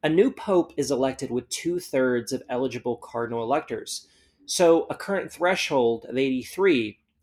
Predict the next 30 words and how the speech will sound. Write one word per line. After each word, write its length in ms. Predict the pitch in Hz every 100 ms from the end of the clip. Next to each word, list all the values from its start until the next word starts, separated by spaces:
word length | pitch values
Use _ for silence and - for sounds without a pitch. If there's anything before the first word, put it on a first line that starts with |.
| -
if 160 | 151
all 180 | 156 151
eligible 580 | - 139 123 127 123 117
voters 340 | 120 120 117 -
were 140 | 113
to 140 | -
participate 520 | - 120 160 - 123 -
in 100 | 127
a, 100 | 117 - -
in 100 | 139
a 160 | 127 - -
conclave 640 | - 156 147 - 120 107 - _
today, 480 | - 160 160 104 - _ _ - - _ _ -
meaning 480 | 202 233 185 151
that 260 | 127 143 135 - _ _ _ _ _ _ _
he's 240 | - 185 233
appointed 720 | 233 - 180 190 143 120 -
just 260 | 160 147
short 280 | - 165 147
of 180 | 127 -
two 560 | - - 151 107 - - _ _ _ _ _
of 140 | 135
a 80 | 135
two-thirds 560 | 135 - 165 156 147 120
majority 600 | 120 107 127 123 113 104
to 160 | - 120
elect 260 | 120 117
the 60 | 120
next 240 | 117 -
pope. 340 | - 127 -